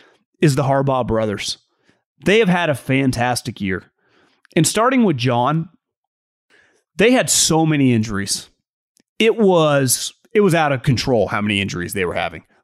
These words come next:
They were losing guys in regular season practices to A C Ls, multiple starters. I remember the day, I think it was,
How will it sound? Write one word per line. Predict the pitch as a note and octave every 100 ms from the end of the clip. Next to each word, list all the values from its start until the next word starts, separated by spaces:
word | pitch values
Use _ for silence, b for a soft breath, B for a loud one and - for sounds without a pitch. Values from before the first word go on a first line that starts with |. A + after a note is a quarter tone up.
| -
They | F#3
were | A#3 A#3
losing | F3 F#3 E3+ D#3+
guys | C#3 C3+ C3 B2 - -
in | C3+ B2+
regular | C#3+ D3+ D#3+
season | C3+ D3 C3 A#2+
practices | - C3 A#2 - B2 A#2 G#2
to | G2
A | G#2
C | - A2
Ls, | F#2 D#2+ - - b b -
multiple | D3+ E3 F3+ F3 E3+ D3+
starters. | - C#3+ B2 G2+ F2 - _ b b
I | -
remember | G#3 A3+ G3
the | D#3+
day, | D#3 D#3 D#3
I | C#3+
think | D#3+ C3
it | D3
was, | C#3+ C#3 C3+ B2+ -